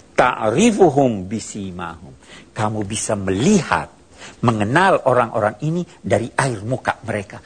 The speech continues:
Mereka punya wibawa. Walaupun tidak minta, mereka punya wibawa. Mereka itu dilukiskan. Mereka walaupun miskin,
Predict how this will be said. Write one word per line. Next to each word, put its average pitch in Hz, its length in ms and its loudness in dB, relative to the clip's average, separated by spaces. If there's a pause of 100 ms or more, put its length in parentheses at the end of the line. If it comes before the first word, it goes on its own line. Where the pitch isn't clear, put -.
(140)
Mereka 101 240 -4
punya 95 160 -6
wibawa. 87 560 0 (720)
Walaupun 92 240 -2
tidak 95 300 0
minta, 101 260 -6 (280)
mereka 92 280 2
punya 90 240 -8
wibawa. 80 560 -4 (480)
Mereka 123 580 4 (380)
itu 123 160 -2
dilukiskan. 101 680 -4 (1800)
Mereka 123 840 0
walaupun 117 640 2
miskin, 156 600 0